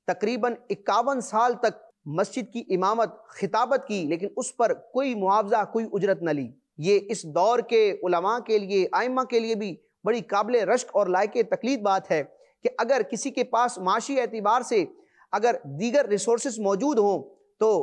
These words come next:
للہیت کے لیے، اخلاص کے لیے اگر وہ فی سبیل اللہ مساجد میں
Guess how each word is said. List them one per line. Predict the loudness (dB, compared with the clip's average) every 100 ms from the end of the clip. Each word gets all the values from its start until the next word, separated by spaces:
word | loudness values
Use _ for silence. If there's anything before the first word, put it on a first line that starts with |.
| -2 -10 -8 -4
للہیت | -2 0 0 0 0
کے | -4
لیے، | -4 -4
اخلاص | 0 0 0
کے | -2
لیے | -2 -2 0
اگر | 0 2
وہ | 2 2 -2
فی | -4 0
سبیل | 0 0 -2
اللہ | 0 2 0 -2 _ _ _
مساجد | -6 -4 0 -2 -2 -2
میں | 0